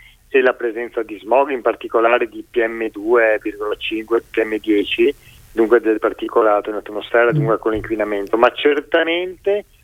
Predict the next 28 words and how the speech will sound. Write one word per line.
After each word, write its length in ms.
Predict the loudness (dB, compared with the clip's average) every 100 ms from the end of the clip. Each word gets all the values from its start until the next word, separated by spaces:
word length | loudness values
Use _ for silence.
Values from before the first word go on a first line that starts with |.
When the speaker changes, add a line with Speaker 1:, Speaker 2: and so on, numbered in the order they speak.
| _
Speaker 1:
una 220 | -2 0
maggiore 380 | 2 2 2 0
incidenza 840 | -2 -6 -6 2 2 2 -6 -2 -2
per 180 | 0 0
le 140 | 2
persone 500 | 2 0 0 0 0
che 140 | -2 -2
vivono 520 | 0 2 0 0 -8 -14 _ -8
in 180 | -2 2
ambiti 680 | 2 2 -4 -2 0 -2 -6 -20 _ -20 -6
fortemente 600 | 2 2 4 0 0 -2
inquinati. 600 | 0 0 4 4 2 0
Voglio 260 | 2 2
ricordare 640 | 0 0 -2 2 2 2 -2
che 120 | -4
l'Italia 500 | -4 0 2 2 -4
in 60 |
generale, 640 | -8 -6 -2 0 0 -2 -4
la 100 | -4
pianura 440 | -2 -2 0 0 2
padana 420 | 0 2 2 0
in 120 | -6 -4
particolare, 880 | -4 -4 -6 0 2 2 0 -4 -6 _ _ _ 2
è 160 | 4
una 260 | 4 0 -4
delle 320 | -2 -2 -2
zone 300 | 0 0 -2
più 200 | -6 -14